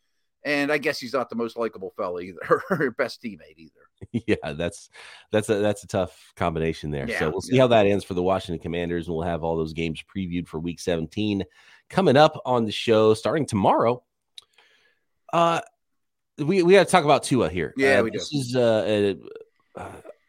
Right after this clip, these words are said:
Speaker 2: it's an unfortunate situation for him, and I didn't even realize how stark it was. And, and of course, we learned more about the concussion, the most recent concussion for Tua, and obviously he missed some games earlier in the year because of a concussion.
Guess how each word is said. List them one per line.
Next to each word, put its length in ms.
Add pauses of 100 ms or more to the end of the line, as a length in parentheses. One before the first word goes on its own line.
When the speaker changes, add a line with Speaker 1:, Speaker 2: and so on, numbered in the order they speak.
(160)
Speaker 2:
it's 260
an 80
unfortunate 460
situation 580
for 160
him, 480
and 240
I 140
didn't 180
even 140
realize 280
how 140
stark 400
it 80
was. 380
And, 120
and 140
of 140
course, 280
we 120
learned 200
more 240
about 320
the 140
concussion, 560
the 60
most 220
recent 360
concussion 460
for 120
Tua, 280
and 80
obviously 280
he 80
missed 160
some 140
games 260
earlier 280
in 80
the 80
year 160
because 260
of 80
a 40
concussion. 520